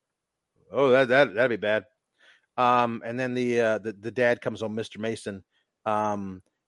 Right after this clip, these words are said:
and he's like, "What happened here?" "Uh, we, look, look what we did, Dad. We did all of this. We tried to murder our nanny.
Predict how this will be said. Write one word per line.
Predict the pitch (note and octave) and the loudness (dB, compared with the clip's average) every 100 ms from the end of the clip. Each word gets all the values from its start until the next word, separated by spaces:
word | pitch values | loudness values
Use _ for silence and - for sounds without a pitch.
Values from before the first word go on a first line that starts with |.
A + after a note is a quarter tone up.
| _ | _
and | A2+ A2 G#2+ G#2 | -8 -6 -6 -6
he's | G#2+ | -6
like, | F#2 | 4
"What | F3+ | 6
happened | F#3+ B3 A#3 C3+ | 10 8 8 2
here?" | C3+ A#3 F#3+ G#2 F2 _ _ _ _ _ - | 2 6 6 4 -2 _ _ _ _ _ 8
"Uh, | G3 F#3 C#3+ - | 10 10 6 4
we, | G#3 A3 | 4 8
look, | A#3 D4+ - | 10 10 10
look | G#3+ B3 | 8 8
what | B3 | 6
we | G#3+ | 6
did, | C#4 B3+ | 8 8
Dad. | F3+ A3+ G3 | 12 10 10
We | A3+ | 6
did | A3 | 10
all | B3+ G#3+ F3+ | 10 10 8
of | C#3 | 6
this. | D3+ - - | 4 4 -4
We | D3+ G#3 | -2 0
tried | - G#3+ G3 | 8 8 8
to | F3+ | 4
murder | F#3+ A3+ G3+ F3 D3+ E3+ | 6 8 8 6 4 4
our | D#3+ E3 | 6 6
nanny. | E3 F3+ F#3 B2 | 4 0 0 -4